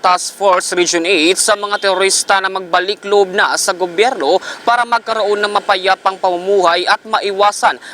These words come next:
ang madugong sitwasyon. At mula dito sa Impila ng Bombo Radio Tacloban, ito si Bombo Jake Pagipo para sa number one and most trusted radio network in the country,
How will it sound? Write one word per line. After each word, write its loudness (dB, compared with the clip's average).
ang 0
madugong 0
sitwasyon. 0
At -2
mula 2
dito -6
sa -2
Impila -2
ng -4
Bombo 0
Radio 0
Tacloban, 2
ito -2
si -2
Bombo 0
Jake 0
Pagipo 0
para 2
sa -6
number 0
one 4
and -4
most 2
trusted 0
radio 2
network 0
in 2
the 0
country, -2